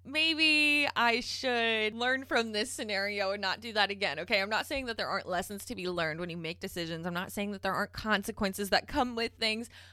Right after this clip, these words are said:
I am just saying, when it comes to a choice that you are making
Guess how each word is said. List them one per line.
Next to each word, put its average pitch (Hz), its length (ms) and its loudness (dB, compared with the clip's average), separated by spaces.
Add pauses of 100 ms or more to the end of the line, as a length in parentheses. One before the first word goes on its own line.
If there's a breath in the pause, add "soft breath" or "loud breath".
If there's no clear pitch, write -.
(160 loud breath)
I 269 200 6
am 311 260 -2
just 220 540 0
saying, 180 420 0 (220 loud breath)
when 247 160 2
it 415 140 -4
comes 262 480 2
to 214 460 2 (100)
a 220 80 4
choice 214 460 -2
that 240 120 -2
you 202 120 -4
are 196 120 -2
making 226 760 -4